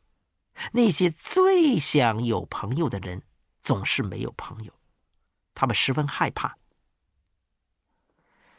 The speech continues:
他们十分渴望得到朋友，以致他们总是得不到朋友。他们十分害怕失去朋友，但他们总是失去朋友。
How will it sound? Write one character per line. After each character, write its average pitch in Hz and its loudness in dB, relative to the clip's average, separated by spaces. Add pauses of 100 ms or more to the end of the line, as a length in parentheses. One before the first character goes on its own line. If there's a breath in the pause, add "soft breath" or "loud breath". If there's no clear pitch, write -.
(120)
他 - -6
们 131 -2
十 - 0
分 170 -2
渴 - -8
望 104 -4
得 - -10
到 - -6
朋 95 -6
友， 104 -8 (220 loud breath)
以 127 2
致 131 0
他 - 0
们 131 2 (100)
总 123 2
是 - 2
得 101 -4
不 110 -4
到 - -2
朋 95 -2
友。 - -14 (1120)
他 - -8
们 104 -4
十 - -2
分 151 -2
害 180 0
怕 135 0
失 - -2
去 123 -2
朋 107 -6
友， 117 0 (220 loud breath)
但 131 4
他 - 2
们 143 2
总 120 2
是 - 2
失 285 4
去 - 4
朋 104 -8
友。 - -10